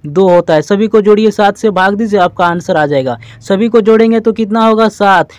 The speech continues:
सात में यदि हम सात से भाग देंगे तो कितना बार में? एक बार में।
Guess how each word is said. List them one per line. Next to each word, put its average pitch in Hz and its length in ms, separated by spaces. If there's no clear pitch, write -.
सात 202 300
में 233 120
यदि 226 140
हम 233 140
सात 202 360
से 247 180
भाग 202 300
देंगे 220 240
तो 226 140
कितना 226 340
बार 226 160
में? 220 120
एक 190 320
बार 185 200
में। 175 180